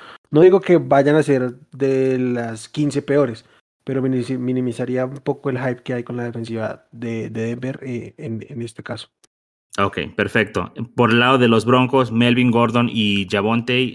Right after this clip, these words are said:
Speaker 2: mm, no me había dado cuenta que Melvin Gordon era el running back dieciocho. La verdad, yo pensé que estaba más abajo. Y tampoco sabía que Javonte era el running back treinta y cinco. Pensé que estaban un poquito más arriba. Pensé que estaban más juntos y más
Speaker 1: Más
Speaker 2: cerca como
Speaker 1: parejo.
Speaker 2: del veinticuatro. Sí, sí, sí. Y eso me sorprendió mucho.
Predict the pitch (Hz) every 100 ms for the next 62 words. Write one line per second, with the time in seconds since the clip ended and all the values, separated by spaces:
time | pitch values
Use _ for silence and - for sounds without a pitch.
0 | - 98 92 90 101 113 147 151 139 135
1 | 131 123 123 101 107 113 107 104 107 101
2 | 104 92 98 98 - 101 - 110 104 151
3 | 160 127 92 87 90 95 98 98 101 -
4 | 101 98 98 - 101 117 165 175 - _
5 | _ _ _ - 113 117 110 120 123 113
6 | 107 117 104 101 101 107 104 101 98 98
7 | - 95 90 90 107 92 85 87 101 -
8 | 120 113 107 107 107 107 104 104 107 107
9 | 107 147 - 175 170 170 - 175 175 185
10 | 180 131 123 127 127 131 127 135 120 104
11 | 98 101 95 104 110 98 95 92 110 -
12 | - 101 - _ _ _ _ _ 104 104
13 | 104 131 - 104 101 104 104 - 92